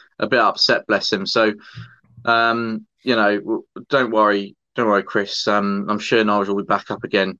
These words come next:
Um, he obviously hasn't done a lot of celebrating himself this season, so, you know, I, I can understand it.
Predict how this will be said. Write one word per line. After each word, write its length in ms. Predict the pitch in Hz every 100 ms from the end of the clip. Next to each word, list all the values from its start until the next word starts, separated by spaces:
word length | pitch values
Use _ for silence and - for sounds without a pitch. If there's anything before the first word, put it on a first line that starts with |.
| -
Um, 480 | 101 95 95 95 90
he 180 | 113
obviously 280 | 117 110 123
hasn't 220 | 110 107
done 120 | 110 104
a 40 |
lot 140 | 107
of 60 | -
celebrating 440 | - 104 98 98
himself 420 | 95 98 113 95 - -
this 200 | 101 -
season, 340 | 107 92 90 90
so, 220 | - 98 92 - - _ _ - -
you 60 | 139
know, 80 |
I, 200 | 127 135
I 20 | 143
can 160 | 170
understand 540 | 160 139 - 123 107 104
it. 140 | -